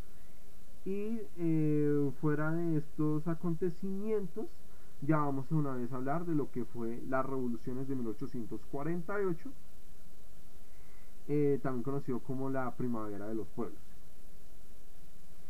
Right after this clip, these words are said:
El primer desarrollo de esta revolución,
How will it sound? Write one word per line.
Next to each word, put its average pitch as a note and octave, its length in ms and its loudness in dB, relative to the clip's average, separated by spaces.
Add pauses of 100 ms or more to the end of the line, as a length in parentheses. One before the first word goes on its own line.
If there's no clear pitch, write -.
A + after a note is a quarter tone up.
(480)
El D#3 100 4
primer E3+ 320 4
desarrollo F3+ 480 0
de C#3+ 80 2
esta E3 220 0
revolución, E3 640 2